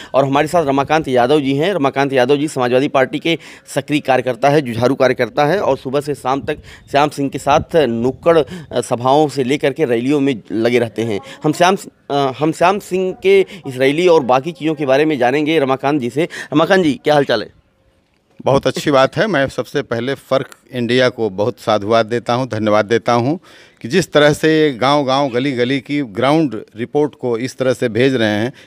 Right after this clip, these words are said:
Speaker 2: इस तरह कोई भी नेशनल चैनल न्यूज़ को नहीं दे रहा है। मैं आपको, आपके चैनल को बधाई दे रहा हूं।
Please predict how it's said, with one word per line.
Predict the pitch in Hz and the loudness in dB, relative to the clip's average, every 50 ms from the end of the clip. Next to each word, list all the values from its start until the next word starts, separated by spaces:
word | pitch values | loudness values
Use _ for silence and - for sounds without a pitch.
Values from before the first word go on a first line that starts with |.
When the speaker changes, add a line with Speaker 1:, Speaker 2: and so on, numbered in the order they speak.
| _ - | _ -6
Speaker 2:
इस | 143 - | -4 0
तरह | - 160 160 | 2 2 2
कोई | 151 - 175 185 202 | 2 4 4 4 4
भी | 190 175 170 | 4 4 2
नेशनल | 165 151 131 - 143 147 147 | 2 0 0 -2 -2 -2 -2
चैनल | 131 - 139 131 135 143 139 131 | 0 0 0 2 2 0 0 -2
न्यूज़ | 131 135 123 - | -2 -4 -4 -4
को | - 135 | -4 -4
नहीं | 123 117 120 107 | -2 -2 -2 -2
दे | 113 113 | 0 0
रहा | 104 98 95 95 92 | 0 0 -2 -4 -8
है। | 90 - - - - _ - | -10 -12 -16 -20 -20 _ -2
मैं | 123 127 123 | 0 2 2
आपको, | 127 139 143 - - - 175 | 4 2 0 0 -2 -2 0
आपके | 160 127 123 123 - - 135 131 123 | 2 2 0 -2 -4 -6 -6 -6 -6
चैनल | - - 123 113 113 127 127 | -6 -4 -4 -2 -2 -2 -4
को | 113 - 175 | -6 -6 -6
बधाई | 135 117 107 104 107 101 | -6 -4 -2 -2 -4 -4
दे | 101 104 98 | -4 -4 -6
रहा | 95 87 | -6 -8
हूं। | 90 | -12